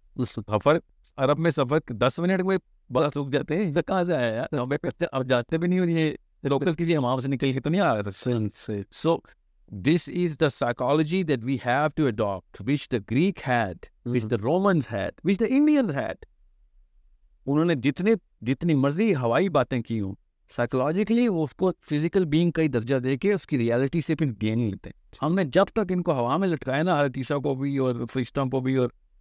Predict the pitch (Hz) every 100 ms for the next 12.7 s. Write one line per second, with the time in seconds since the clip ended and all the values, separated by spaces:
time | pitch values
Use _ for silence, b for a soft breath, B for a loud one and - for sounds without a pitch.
0 | - 170 190 165 165 156 165 156 120 107
1 | 117 123 98 87 90 - - 117 95 -
2 | _ _ _ - 147 123 117 180 190 139
3 | 147 151 160 143 135 - - 143 151 160
4 | - _ _ _ _ _ - 151 147 -
5 | _ _ 107 120 156 - 139 135 156 -
6 | 147 143 - _ _ - 117 110 117 147
7 | 127 127 139 165 180 147 165 101 101 -
8 | - 110 110 139 156 - 147 - 151 -
9 | - 131 123 - 147 - 139 139 123 120
10 | 120 143 - 151 - 147 131 _ _ _
11 | 113 110 110 131 170 156 143 107 85 -
12 | - _ _ - - 107